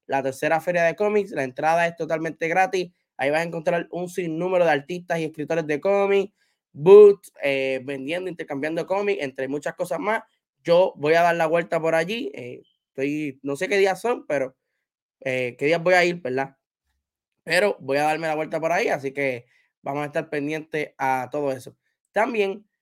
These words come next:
si no tienes tiempo, ¿verdad?, de sentarte y vernos en el celular o en la tableta o en el televisor o en donde tú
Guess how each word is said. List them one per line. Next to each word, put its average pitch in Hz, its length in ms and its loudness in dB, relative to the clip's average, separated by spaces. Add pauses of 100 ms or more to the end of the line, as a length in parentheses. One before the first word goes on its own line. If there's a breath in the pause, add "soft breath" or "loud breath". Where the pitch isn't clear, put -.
(160)
si 135 580 -8
no 151 140 -4
tienes 175 220 -8
tiempo, 180 340 -4
¿verdad?, 175 340 2
de 131 120 -4
sentarte 143 600 -4
y 131 120 -2
vernos 139 420 -4
en 135 100 -6
el 127 360 -10
celular 143 540 -2
o 135 100 -2
en 131 60 -6
la 139 120 -6
tableta 143 580 -6
o 127 140 -10
en 123 80 -12
el 123 80 -18
televisor 139 600 -8 (320)
o 135 100 -8
en 127 60 -8
donde 127 180 -8
tú 151 120 -10